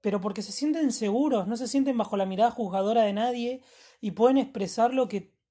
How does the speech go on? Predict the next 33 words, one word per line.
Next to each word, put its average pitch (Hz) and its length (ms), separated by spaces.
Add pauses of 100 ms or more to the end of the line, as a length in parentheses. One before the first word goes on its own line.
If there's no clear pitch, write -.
(240)
tanto 247 320
disfrutan 226 480
y 202 160
quiénes 240 320
son 247 280
realmente, 226 680 (380)
lo 180 140
pueden 262 180
expresar 233 480
sin 208 240
miedo 247 340
a 214 80
que 196 120
otras 196 180
personas 220 280
los 185 100
estén 190 180
juzgando. 220 580 (720)
Cosa 254 320
que 220 100
en 208 100
un 226 140
bar 233 340 (520)
de 180 220
los 170 440 (200)
habituales, 196 920
no 180 140
quiero 190 180
decir 170 260
normal, 185 640
quiero 180 160
decir 180 320
habitual 196 720